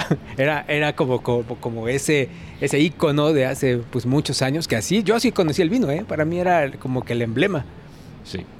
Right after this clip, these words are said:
Speaker 1: Y hoy,
Speaker 2: sí.
Speaker 1: pues, bueno, ha cambiado, hoy todo ya es mucho más diverso.
Speaker 2: Ujú. Hombre, u-, u-, Matarromera, como otras bodegas, ayudaron a crear aquí la
Speaker 1: Claro.
Speaker 2: categoría de Ribera del Duero y luego abrieron la puerta a otros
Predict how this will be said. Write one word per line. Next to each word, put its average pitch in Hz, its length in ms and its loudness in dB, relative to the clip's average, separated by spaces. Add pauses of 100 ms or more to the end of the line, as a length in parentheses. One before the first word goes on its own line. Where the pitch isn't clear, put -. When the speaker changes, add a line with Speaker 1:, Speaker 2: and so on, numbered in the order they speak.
Speaker 1:
Y 117 100 2
hoy, 135 100 6
Speaker 2:
sí. 180 60 0
Speaker 1:
pues, 160 140 2
bueno, 139 180 0
ha 117 40 -2
cambiado, 123 400 0
hoy 135 120 2
todo 135 300 0
ya 127 260 2
es 131 200 0 (260)
mucho 120 280 0
más 123 200 0
diverso. 120 400 0 (180)
Speaker 2:
Ujú. 95 300 -10 (720)
Hombre, 104 340 0
u-, 101 60 -6
u-, 101 240 -4 (140)
Matarromera, 101 720 -2
como 101 220 -4
otras 104 220 -4
bodegas, 101 400 -2
ayudaron 104 440 -4
a 98 80 -4
crear 98 240 -4
aquí 98 240 -6
la 101 120 -6
Speaker 1:
Claro. 113 220 -2
Speaker 2:
categoría 101 340 -4
de 98 340 -4
Ribera 101 280 -4
del 101 100 -4
Duero 107 220 -4
y 104 40 -4
luego 101 360 -6
abrieron 107 520 -6
la 98 120 -6
puerta 107 380 -6
a 101 40 -2
otros - 400 -8